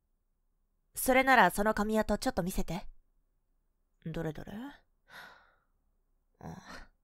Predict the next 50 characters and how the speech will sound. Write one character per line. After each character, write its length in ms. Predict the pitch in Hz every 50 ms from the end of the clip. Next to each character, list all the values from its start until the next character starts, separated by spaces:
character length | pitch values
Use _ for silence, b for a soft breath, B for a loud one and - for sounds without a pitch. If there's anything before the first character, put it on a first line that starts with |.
| _ _ _ _ _
こ 160 | - 156 147
れ 100 | 151 175
く 100 | - 247
ら 120 | 247 262 269
い 40 |
な 100 | 269 302
ら 120 | 294 277 202
大 160 | 190 196 208
丈 100 | - 262
夫 120 | 240 233
か 100 | - 196
な。 280 | 175 190 202 226 226 - B B B B B B B B B B B _ _ _ _
あ 140 | - 262 285
と 180 | 294 285 262 -
ち 100 | - 302
ょ 60 | 311
っ 40 | -
と 120 | 320 -
で 80 | 269 220
も 100 | 208 202
深 220 | - - 240 226
く 60 | -
噛 120 | - 208 190
ま 120 | 202 208
れ 100 | 220 214
て 80 | - -
た 100 | 180 170
ら、 300 | 165 160 - - - - - -
君 260 | - 190 170 170 170
や 120 | 170 175
ば 100 | 190 220
か 80 | - -
っ 40 | -
た 120 | - -
か 80 | - 139
も 100 | 139 139
ね。 280 | 175 220 - 247 - - - - _ _ _ _ _ _ B B B B B B B B B B B _ _ _ _ _ _ _ _ _ _ _ _ _ _ _ _ _ _ b b b b b b b - _ _ _ _ _ _ _ _ _ _ _ _ -
君 300 | - 170 160 165 185 185
が 140 | 208 202
こ 160 | - 202 208 214
ん 60 | 226
な 100 | 240 233
と 100 | 233 233
こ 120 | 233 254 262
ろ 60 | 269
に 120 | 247 196 151
い 60 | 151
た 120 | 175 175
の 80 | 170
っ 60 | 165